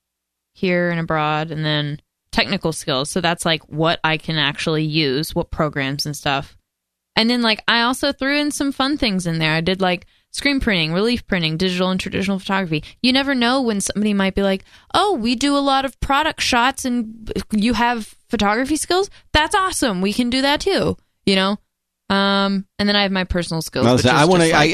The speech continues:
Speaker 2: gotta
Speaker 1: whatever.
Speaker 2: respond to some people in the chat room. Jay Becker.
Speaker 1: Okay, go.
Speaker 2: Jay
Speaker 1: Go
Speaker 2: Becker
Speaker 1: for it.
Speaker 2: talking to you.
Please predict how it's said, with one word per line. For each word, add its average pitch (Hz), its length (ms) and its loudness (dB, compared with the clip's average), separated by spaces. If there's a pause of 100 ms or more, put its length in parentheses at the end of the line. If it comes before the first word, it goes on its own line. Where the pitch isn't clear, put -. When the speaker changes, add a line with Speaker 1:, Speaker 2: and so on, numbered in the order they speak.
(100)
Speaker 2:
gotta 143 100 4
Speaker 1:
whatever. 156 120 4
Speaker 2:
respond 135 380 4
to 110 60 0
some 117 140 0
people 107 240 4
in 98 60 6
the 92 40 6
chat 82 240 4
room. 73 160 2
Jay 98 180 4
Becker. 82 220 4
Speaker 1:
Okay, 180 80 2
go. 151 260 -2
Speaker 2:
Jay 117 180 4
Speaker 1:
Go 120 140 4
Speaker 2:
Becker 110 180 2
Speaker 1:
for - 120 -6
it. - 280 -8
Speaker 2:
talking 123 440 4
to 98 100 0
you. 101 360 4